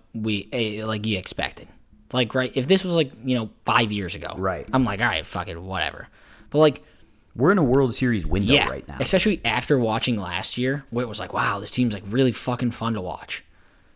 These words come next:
Speaker 1: Even with everybody hurt, it was like, "This team's fun." They're not fun.
Speaker 2: No.
Speaker 1: The, yesterday, the, the, the, the Wednesday game, I willingly turned off. I was like,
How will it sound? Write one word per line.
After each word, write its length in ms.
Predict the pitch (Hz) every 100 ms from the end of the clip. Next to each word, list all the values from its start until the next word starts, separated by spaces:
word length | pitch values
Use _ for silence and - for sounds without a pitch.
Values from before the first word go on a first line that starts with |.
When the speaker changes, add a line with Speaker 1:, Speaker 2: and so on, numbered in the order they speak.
| _
Speaker 1:
Even 260 | 143 151 151
with 200 | 143 117
everybody 340 | 98 90 85
hurt, 280 | - 69 - _ _
it 60 | 117
was 100 | 104
like, 140 | 85
"This 180 | 107 113
team's 300 | - 123 104
fun." 400 | - 98 90 - _ _ _ _ _ _ _ _ _ _ -
They're 140 | 156
not 200 | 151 185
fun. 360 | - - 151 85 -
Speaker 2:
No. 220 | 107 104 - - - _ - - _ _ _ -
Speaker 1:
The, 120 | - 135
yesterday, 640 | 131 160 220 214 233 233 - - -
the, 200 | 147 139
the, 300 | 135 113 107
the, 520 | 113 104 95 90 98 - _ _
the 100 | 113
Wednesday 460 | 113 127 180 196 190
game, 440 | 131 113 139 160 - _ _ -
I 140 | 139
willingly 920 | 131 110 107 131 143 160 160 143 143
turned 380 | 131 131 120 98
off. 340 | 80 - - - _ _ _ _ _ _ _ _ -
I 60 | 127
was 100 | 117
like, 180 | 117